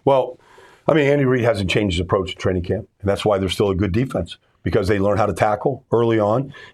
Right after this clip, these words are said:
and they learn how to play tough and play through injuries, and that has never changed. Uh, you know, it's interesting, like, you know, Baltimore, they, like, they liked Greg Roman. Greg Roman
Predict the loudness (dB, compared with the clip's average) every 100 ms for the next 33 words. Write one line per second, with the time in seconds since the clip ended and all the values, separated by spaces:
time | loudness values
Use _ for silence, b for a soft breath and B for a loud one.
0 | -2 0 2 2 0 0 2 2 2 -2
1 | -10 -4 0 0 0 0 0 -4 -2 0
2 | 0 0 0 0 0 -2 -4 B B B
3 | B -2 2 4 2 2 2 2 2 0
4 | 0 -2 -6 -14 b b b b _ 0
5 | 2 4 2 -2 -2 2 2 2 0 2
6 | 2 2 0 -2 -14 _ -2 0 4 2
7 | 2 2 2 4 2 0 b b b b
8 | b b _ _ _ _ -2 -2 -6 -8
9 | -2 0 2 2 4 2 2 -2 -4 0
10 | 2 2 2 2 0 0 2 2 2 2
11 | 0 -4